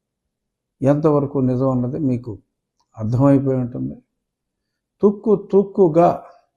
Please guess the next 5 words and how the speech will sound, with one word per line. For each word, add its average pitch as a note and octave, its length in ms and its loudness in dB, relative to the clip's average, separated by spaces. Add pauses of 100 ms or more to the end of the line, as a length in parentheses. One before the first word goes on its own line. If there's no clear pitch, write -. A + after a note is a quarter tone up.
(1200)
ఈ D#3+ 260 2
కూటమి E3+ 480 2
ముందు C#3 580 0 (640)
ఆయన C4+ 380 -2 (1300)
దారుణ D3+ 500 2